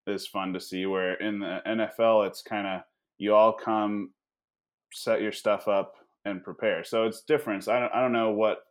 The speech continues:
I would say I prefer. I'm getting on the older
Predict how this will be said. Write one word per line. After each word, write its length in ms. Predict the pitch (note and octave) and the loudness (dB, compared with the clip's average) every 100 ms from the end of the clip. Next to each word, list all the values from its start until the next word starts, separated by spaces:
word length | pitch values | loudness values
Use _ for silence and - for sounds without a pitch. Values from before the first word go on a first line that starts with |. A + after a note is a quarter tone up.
| - | -6
I 100 | G2+ | -2
would 180 | G2+ F2+ | -2 -4
say 200 | A2 G2+ | -2 0
I 100 | F#2 | 0
prefer. 540 | - F2+ - G#2+ B2+ | -4 -8 -4 0 2
I'm 180 | G2+ G2+ | 2 2
getting 280 | A2 G2+ G#2 | 0 0 -2
on 200 | G2+ G2 | -2 -2
the 180 | F#2+ - _ _ _ - | -4 -6 _ _ _ 0
older 580 | A2+ A#2 A#2+ A#2+ A#2+ | 2 4 2 2 0